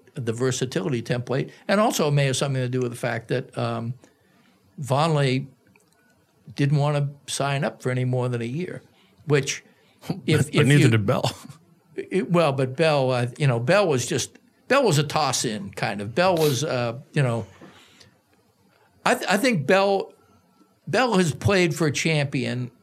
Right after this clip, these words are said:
Speaker 1: and not last year, but two years ago, was a pretty valuable piece in some respects for
Speaker 2: Mm-hmm.
Speaker 1: a rookie.
Speaker 2: Sure.
Speaker 1: Um, Vonleh's had to overcome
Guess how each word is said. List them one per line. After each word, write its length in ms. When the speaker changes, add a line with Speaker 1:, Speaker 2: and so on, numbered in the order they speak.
Speaker 1:
and 380
not 380
last 380
year, 140
but 180
two 140
years 300
ago, 280
was 280
a 40
pretty 280
valuable 420
piece 320
in 100
some 220
respects 400
for 100
Speaker 2:
Mm-hmm. 120
Speaker 1:
a 40
rookie. 360
Speaker 2:
Sure. 200
Speaker 1:
Um, 360
Vonleh's 400
had 140
to 60
overcome 640